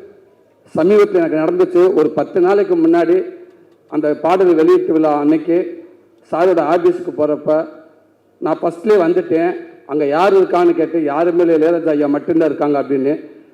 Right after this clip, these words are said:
டிரைவர்கிட்ட டக்குன்னு வண்டி ஓரங்கட்டு அப்படின்ட்டு, "வெயிட் பண்ணு, அதாவது வந்ததுக்கப்புறம் போகலாம்" அப்படின்னு.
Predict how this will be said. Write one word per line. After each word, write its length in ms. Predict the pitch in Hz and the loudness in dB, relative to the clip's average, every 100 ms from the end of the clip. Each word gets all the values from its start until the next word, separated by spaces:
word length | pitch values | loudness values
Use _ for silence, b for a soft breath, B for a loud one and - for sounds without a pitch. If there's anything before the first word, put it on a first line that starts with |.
| - | -2
டிரைவர்கிட்ட 380 | 156 180 175 - | 2 2 2 -2
டக்குன்னு 300 | 165 147 165 | -4 -2 0
வண்டி 200 | 151 151 | 2 2
ஓரங்கட்டு 420 | 147 156 151 151 | 2 2 0 -2
அப்படின்ட்டு, 560 | 131 127 127 - 135 160 - - - _ | -4 -2 -4 -4 -6 -8 -10 -20 -20 _
"வெயிட் 260 | 156 170 170 | 0 0 2
பண்ணு, 260 | 160 143 120 | 0 0 -2
அதாவது 320 | 139 151 151 | -2 0 0
வந்ததுக்கப்புறம் 580 | 156 175 160 156 170 156 | 2 2 2 0 2 2
போகலாம்" 360 | 143 147 135 | 2 0 -2
அப்படின்னு. 440 | 123 135 131 143 | -4 -4 -4 -6